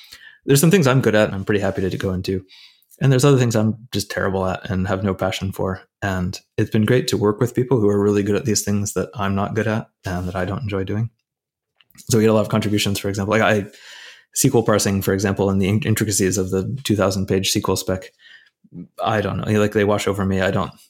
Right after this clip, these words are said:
not passionate about this, but we have people who are like, "No, no, this is important. Here's exactly what Postgres says about how it's gonna work. And so we're gonna,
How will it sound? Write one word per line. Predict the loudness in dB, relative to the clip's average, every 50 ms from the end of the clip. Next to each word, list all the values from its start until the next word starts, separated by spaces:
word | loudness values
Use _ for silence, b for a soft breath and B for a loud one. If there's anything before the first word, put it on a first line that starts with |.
| b _ -8
not | -8 -8 -6 -4
passionate | -6 -4 -4 -4 -4 -4
about | -2 -4 -4 -4
this, | -4 -6 -4
but | -2 -2 -2 -4 -4 B B B B B B B B _ _ _ 2
we | 4 4
have | 4 2 0
people | -2 -2 0 0 0
who | 0
are | 0 0
like, | 2 2
"No, | 4 4
no, | 4 4 2
this | 2 2 2
is | 2 2 2
important. | 0 0 0 0 0 0 0 0
Here's | 0 0 0
exactly | 0 2 0 0 2 2
what | 0 2
Postgres | 2 0 0 0 0 -2 0
says | 0 0 0 0 0
about | 0 -2 -2
how | -2 -4
it's | -4 -4
gonna | -4 -4 -4
work. | -4 -4 -4 -6 -8 -6
And | -6 -4
so | -4 -2 -2
we're | -2 -2 -2
gonna, | -2 -2 -4